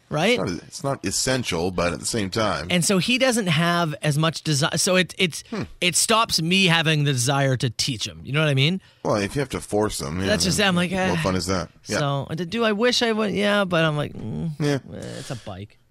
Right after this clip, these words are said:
Speaker 2: <laughs> I like this question. Was Soper at the outlets Niagara on the Lake again this weekend?
Speaker 1: Oh, God.
Speaker 2: Somebody saw you.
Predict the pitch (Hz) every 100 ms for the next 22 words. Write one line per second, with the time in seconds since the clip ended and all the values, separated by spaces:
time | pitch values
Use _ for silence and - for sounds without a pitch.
0 | _ 127 139 - - 123 135 101 117 107
1 | 95 - 90 - 107 - 131 165 120 113
2 | 95 - 98 110 120 117 - - _ _
3 | 101 98 101 104 107 101 101 104 113 113
4 | - 113 120 120 - - 107 98 92 101
5 | 101 117 117 - - _ - - 110 107
6 | 98 95 95 98 95